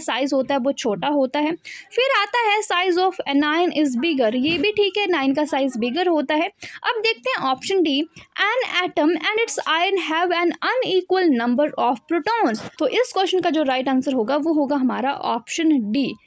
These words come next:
क्योंकि हमसे यही पूछा गया है कि कौन सी स्टेटमेंट रॉन्ग है, तो वो है ऑप्शन डी।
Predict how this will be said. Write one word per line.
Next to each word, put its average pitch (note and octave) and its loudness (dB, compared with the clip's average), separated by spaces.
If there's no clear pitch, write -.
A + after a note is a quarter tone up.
क्योंकि F4 2
हमसे D#4+ 2
यही C#4 2
पूछा B3 -4
गया B3+ 0
है A3 0
कि F#4 -4
कौन C#4 2
सी D4+ 0
स्टेटमेंट B3+ 0
रॉन्ग A#3 0
है, B3+ -4
तो G4+ -2
वो B3+ 0
है C4+ -4
ऑप्शन A3 -6
डी। - -8